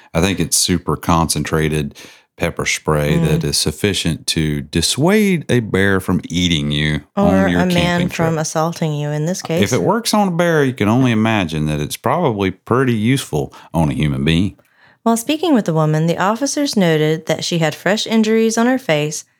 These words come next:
Speaker 2: and was complaining of pain from where the man reportedly struck her. Officers also noted that the suspect was belligerent throughout the course of the entire investigation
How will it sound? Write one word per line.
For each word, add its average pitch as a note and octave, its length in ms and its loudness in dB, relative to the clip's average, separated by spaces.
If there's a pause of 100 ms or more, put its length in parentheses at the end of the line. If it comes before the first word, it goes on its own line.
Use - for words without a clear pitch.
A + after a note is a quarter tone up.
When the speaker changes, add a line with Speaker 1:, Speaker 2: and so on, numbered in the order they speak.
(260)
Speaker 2:
and F#3+ 80 2
was G3+ 140 2
complaining A3+ 540 2
of G3 220 -2
pain E3+ 520 0
from E3+ 180 -2
where D#3+ 140 2
the D#3+ 80 0
man D#3+ 200 2
reportedly D#3+ 560 -2
struck F#3 300 -2
her. - 220 -4 (600)
Officers C#4+ 480 0
also G#3 360 2
noted D#3+ 520 2
that D#3 240 0
the D#3+ 80 -2
suspect A#3+ 540 -2
was F3+ 160 0
belligerent F3 600 0
throughout E3 380 0
the F#3 80 -6
course D#3+ 340 -2
of D3+ 80 -4
the D#3 100 2
entire F3+ 420 0
investigation C#3+ 800 -2